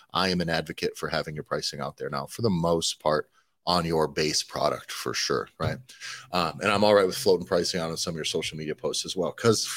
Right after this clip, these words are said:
if they can't afford it or don't want to, or they're price shopping, fuck 'em, dude. Fuck 'em.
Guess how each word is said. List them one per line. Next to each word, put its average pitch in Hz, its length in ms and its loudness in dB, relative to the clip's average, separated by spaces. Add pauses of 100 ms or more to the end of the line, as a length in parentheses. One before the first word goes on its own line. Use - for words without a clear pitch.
(160)
if - 140 -8
they 123 100 -4
can't 147 220 -4
afford 131 280 2
it - 100 4
or 98 100 -2
don't 107 200 0
want 98 220 0
to, 87 280 -2 (320)
or 107 100 2
they're 98 120 4
price 107 240 2
shopping, 80 520 -2 (600)
fuck - 420 -4
'em, - 160 -12 (220)
dude. 101 260 -4 (140)
Fuck - 320 -6
'em. - 80 -10